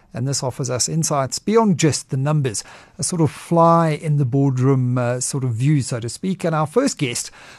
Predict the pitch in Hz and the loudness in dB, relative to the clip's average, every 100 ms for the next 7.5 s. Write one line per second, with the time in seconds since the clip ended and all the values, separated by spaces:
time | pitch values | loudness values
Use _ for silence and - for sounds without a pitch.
0 | _ 185 180 156 - 233 262 269 170 180 | _ 0 0 2 2 2 2 0 2 4
1 | 190 180 170 - 151 - 190 175 139 120 | 6 6 2 0 -4 0 2 4 4 2
2 | 135 131 165 147 127 135 123 143 135 135 | 0 0 0 0 0 0 2 2 2 2
3 | 127 117 151 139 127 120 131 113 214 277 | 0 -2 -2 -2 -2 -4 -6 2 2 2
4 | 214 131 117 135 143 143 156 165 165 170 | 0 -2 0 0 0 -2 0 0 0 0
5 | 165 170 - 180 143 156 147 170 226 - | 2 0 0 -2 0 0 2 2 0 0
6 | 240 240 190 147 170 160 143 139 147 143 | 0 0 0 4 6 6 4 4 4 4
7 | 139 120 160 - - | 4 2 0 0 -6